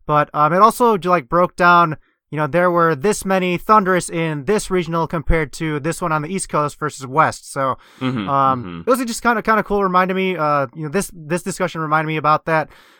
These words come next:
Speaker 1: But, you know, this is a, this is a neat feature for the Players' Cup too. Um, I don't know if it's gonna come, it may, this may be something that comes into, uh, live events once we get those back,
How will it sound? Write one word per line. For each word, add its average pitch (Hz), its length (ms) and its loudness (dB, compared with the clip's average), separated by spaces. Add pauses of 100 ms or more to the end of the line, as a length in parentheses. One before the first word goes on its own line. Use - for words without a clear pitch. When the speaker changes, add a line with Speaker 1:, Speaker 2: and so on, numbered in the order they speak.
(120)
Speaker 1:
But, 143 300 0 (720)
you 165 80 -4
know, 180 120 4
this 240 200 2
is 311 80 -4
a, 269 160 8
this 247 100 0
is 262 80 -4
a 262 40 0
neat 262 180 0
feature 220 520 -2
for 165 400 0
the 160 300 -2
Players' 185 320 0
Cup 175 240 0
too. 190 300 0 (480)
Um, 147 440 4
I 175 80 6
don't 240 100 6
know 262 80 6
if 254 100 2
it's 202 80 -2
gonna 208 160 -2
come, 196 440 0 (380)
it 165 140 -2
may, 202 200 4
this 233 280 -2
may 220 280 -2
be 208 220 -4
something 214 280 -2
that 196 180 0
comes 190 260 0
into, 185 400 -2
uh, 151 180 4
live 151 200 2
events 190 340 -2
once 170 180 -4
we 160 140 -4
get 156 260 -4
those 147 240 -4
back, 151 360 0